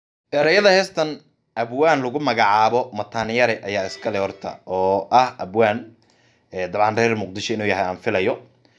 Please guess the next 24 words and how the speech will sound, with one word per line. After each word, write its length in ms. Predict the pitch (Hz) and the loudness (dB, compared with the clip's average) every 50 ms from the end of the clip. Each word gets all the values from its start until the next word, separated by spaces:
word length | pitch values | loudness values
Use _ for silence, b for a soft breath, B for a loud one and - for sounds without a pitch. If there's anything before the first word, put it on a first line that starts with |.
| b b b b b b b b b b b | b b b b b b b b b b b
Ee, 220 | - 101 104 104 | 0 2 4 4
muusiga 500 | 104 113 139 190 226 220 180 170 151 151 151 | 4 4 4 4 4 4 2 4 4 6 6
waxaa 180 | 151 131 123 117 | 6 4 2 0
saaray, 540 | - 123 107 107 104 104 104 101 101 92 - - - _ _ | 2 4 4 6 6 4 2 2 -4 -8 -10 -16 -20 _ _
ee, 560 | - 95 98 95 95 95 95 95 95 92 95 95 | -6 -4 -2 0 0 0 0 0 -2 -2 -2 -2
ninka 520 | 110 107 107 - - 120 107 107 104 104 - 95 | -4 -6 -6 0 2 6 6 6 4 2 -2 -8
lagu 160 | 104 104 131 | -6 -4 -2
magacaabo, 560 | 123 101 92 90 90 85 87 90 92 98 104 - | -2 -2 -2 0 0 2 2 2 2 0 -2 -6
ee, 240 | 95 101 95 95 92 | -4 -4 -4 -4 -4
fanaaniinta 440 | - 98 98 98 107 120 117 - 113 | -6 -6 -6 -4 -4 -4 -4 -2 0
reer 180 | 110 113 107 | 0 0 0
Muqdisho 400 | 104 95 87 85 92 90 - - - | 0 -6 -6 -8 -10 -8 -8 -4 2
aadka 300 | - 117 107 - - 92 | 2 2 2 2 -2 -8
u 60 | 98 | -8
jecel 280 | 95 90 98 95 95 92 | -8 -6 -8 -8 -6 -8
yihiin 280 | 92 90 92 101 98 95 | -8 -8 -8 -8 -6 -6
ee 80 | 90 - | -6 -8
Amsal 360 | 92 95 92 - - 92 92 | -8 -10 -10 -8 -8 -6 -2
Yare 280 | 95 110 123 135 135 - | 2 2 2 2 0 -2
oo 80 | 87 90 | -4 -4
dhalinyarada 460 | 87 90 90 92 95 101 107 104 95 | -4 -4 -4 -2 -2 -2 -2 -2 -4
ka 120 | - - 117 | -6 -4 -4
mid 180 | 113 113 110 | -2 0 0
ah. 120 | 151 202 | -2 -2